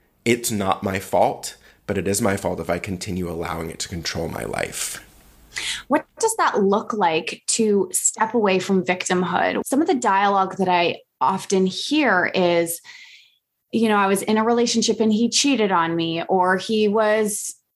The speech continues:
Speaker 2: abusive in some form," or,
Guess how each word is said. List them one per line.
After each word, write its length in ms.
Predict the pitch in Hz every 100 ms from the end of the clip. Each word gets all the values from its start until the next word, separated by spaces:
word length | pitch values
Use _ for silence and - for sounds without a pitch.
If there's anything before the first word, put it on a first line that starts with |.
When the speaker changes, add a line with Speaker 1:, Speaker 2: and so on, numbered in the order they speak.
| _ _ _
Speaker 2:
abusive 600 | 226 202 269 302 - 220
in 120 | 202
some 280 | 185 190 185
form," 500 | 180 185 175 160 151
or, 320 | - 202 190